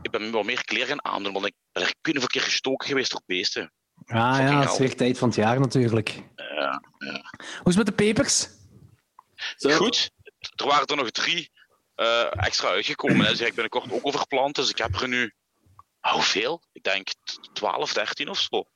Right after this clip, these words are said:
Speaker 1: Ja, het zal zoiets
Speaker 2: Oh,
Speaker 1: zijn.
Speaker 2: ja.
Speaker 1: En
Speaker 2: Professional.
Speaker 1: die zijn al, eh, die zijn al vrij groot aan het worden. Ik zal u wel eens een, eh, foto sturen.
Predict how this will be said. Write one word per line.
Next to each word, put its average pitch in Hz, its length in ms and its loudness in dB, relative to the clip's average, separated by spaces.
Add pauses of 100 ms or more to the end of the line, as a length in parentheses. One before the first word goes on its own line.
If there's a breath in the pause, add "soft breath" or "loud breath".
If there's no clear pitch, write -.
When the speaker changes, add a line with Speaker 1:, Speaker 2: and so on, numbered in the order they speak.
Speaker 1:
Ja, 110 100 2
het 147 120 4
zal 175 140 6
zoiets 180 220 6
Speaker 2:
Oh, 175 60 6
Speaker 1:
zijn. 160 120 6
Speaker 2:
ja. 127 200 2 (140)
Speaker 1:
En - 80 -4
Speaker 2:
Professional. 143 580 4
Speaker 1:
die 147 80 4
zijn 143 40 0
al, 127 160 0
eh, 135 100 0 (380)
die 123 100 -4
zijn 143 80 0
al 123 80 2
vrij 135 220 0
groot 117 280 -4
aan 160 60 2
het 165 120 -8
worden. 107 260 0
Ik - 80 -4
zal 117 160 0
u 113 60 0
wel 110 160 2
eens 107 140 0
een, 107 120 -4
eh, 98 120 0
foto - 280 -10
sturen. 92 560 -4